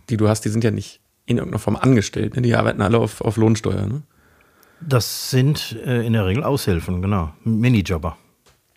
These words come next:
Speaker 1: Das heißt, da hast du auch, du hast ja keinerlei vertragliche Verpflichtung eigentlich denen gegenüber, was jetzt Fristen angeht oder so, ne?
Speaker 2: Doch, doch, klar. Minijobber haben die gleichen Rechte und Pflichten wie Festangestellte.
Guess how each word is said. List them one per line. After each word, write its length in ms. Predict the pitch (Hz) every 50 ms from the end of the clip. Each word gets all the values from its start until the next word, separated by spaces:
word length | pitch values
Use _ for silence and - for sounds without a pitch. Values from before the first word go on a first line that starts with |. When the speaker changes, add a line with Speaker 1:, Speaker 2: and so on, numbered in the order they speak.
| _ _ _ _ _ _ _ _ _ _ _ _ _ _
Speaker 1:
Das 160 | - 127 113 -
heißt, 180 | 120 120 -
da 60 | - -
hast 200 | 127 135 - -
du 80 | 131
auch, 120 | - 117 120
du 120 | 113 117
hast 120 | 120 123
ja 100 | - 123
keinerlei 840 | 117 - 135 135 135 131 - - - - - - 147 123 127 127 127 123
vertragliche 1040 | - - 110 - - - 120 127 131 - 131 120 - - 123 117 113 117 113 - - _ -
Verpflichtung 500 | - - 110 107 120 123 - - - 67
eigentlich 300 | 71 - 98 98 - - _ _ _ _ - - _ _ _ _ _ _ _ -
denen 140 | - 104 104
gegenüber, 320 | 101 - - 107 101 101
was 100 | 101 95
jetzt 260 | 104 95 - - - _ _ -
Fristen 460 | - - - - 127 - - - -
angeht 360 | 139 - 101 98 98 98 -
oder 140 | 92 98 95
so, 180 | 92 98 95 - 117
ne? 140 | 131 131 160 _ _ - - - - - - - 175 190 208 320 285 220 123 110 - _ - 165
Speaker 2:
Doch, 400 | 131 151 156 131 127 - - 208
doch, 220 | 180 196 127 -
klar. 200 | - 151 147 123
Minijobber 560 | 101 98 101 107 120 123 123 120 160 156 170 135
haben 120 | 143 151
die 80 | 131 120
gleichen 520 | 113 117 117 127 165 - - 165 156 143
Rechte 360 | 107 113 160 - - - 156
und 160 | 113 135 123
Pflichten 640 | - - - 131 147 - - - - 185 208 226 214 _ _ _ _ _ _ _ _ _ _ _ _ _ _ _ _ _ _ -
wie 460 | - 147 143 143 151 147 147 147 139
Festangestellte. 800 | - 147 135 - - 101 90 92 90 - 90 87 82 80 -